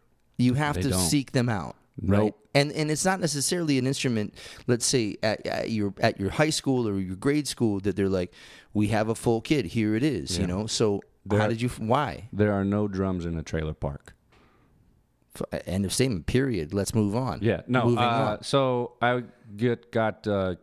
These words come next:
Speaker 2: kicked out of the old hou-, house that we ended up, we did end up moving into a house, um,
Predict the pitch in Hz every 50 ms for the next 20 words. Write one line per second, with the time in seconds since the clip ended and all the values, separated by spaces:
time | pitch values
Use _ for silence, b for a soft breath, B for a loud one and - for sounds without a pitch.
0 | _ - - 113 - - 113 104 98 95 92 90 90 90 87 87 85 80 82 87
1 | 90 92 - - - - 92 92 85 - - 92 110 135 156 180 185 170 143 143
2 | 120 113 123 127 123 151 170 165 160 147 143 135 131 113 120 123 123 117 104 107
3 | 107 107 101 95 95 92 87 80 80 92 95 78 65 - - - - b b b
4 | b b b b b b b b _ - - 90 87 87 85 82 80 76 73 73
5 | 76 -